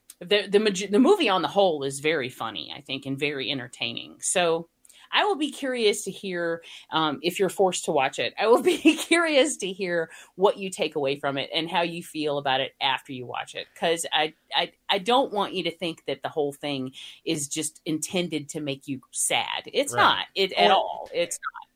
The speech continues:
Speaker 2: and I'm just, I mean, I know this sounds weird coming on the heels of me saying, like, "Oh, the fact that this Resident Evil game reminded me of playing Resident Evil." Um,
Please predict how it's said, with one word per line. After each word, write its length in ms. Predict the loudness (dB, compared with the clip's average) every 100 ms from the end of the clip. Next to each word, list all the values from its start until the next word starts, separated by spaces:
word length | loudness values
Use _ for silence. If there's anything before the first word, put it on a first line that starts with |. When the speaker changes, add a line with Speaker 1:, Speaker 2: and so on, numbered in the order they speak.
| 4
Speaker 2:
and 160 | 6
I'm 160 | 6 2
just, 240 | -4 -2 0
I 260 | 2 2
mean, 240 | 2 2 4
I 180 | 4
know 120 | 4 2
this 200 | 0 0
sounds 300 | -2 -2 -6
weird 260 | -4 -4
coming 200 | -4 -4
on 140 | -2 -4
the 120 | -6
heels 300 | -4 -4 -4
of 120 | -6
me 140 | -6 -6
saying, 340 | -6 -6 -6
like, 280 | -8 -8 -2
"Oh, 160 | 0 2
the 140 | 0
fact 220 | 0 0 0
that 120 | -4
this 160 | -4 -2
Resident 360 | -4 -2 -4
Evil 200 | -6 -8
game 220 | -8 -8 -8
reminded 380 | -8 -6 -6 -8
me 100 | -10
of 100 | -8
playing 260 | -10 -8
Resident 380 | -8 -8 -10 -10
Evil." 400 | -10 -6 -6 -6 -14 -20 -20 _ -4
Um, 800 | 2 2 2 -2 -6 -14 -16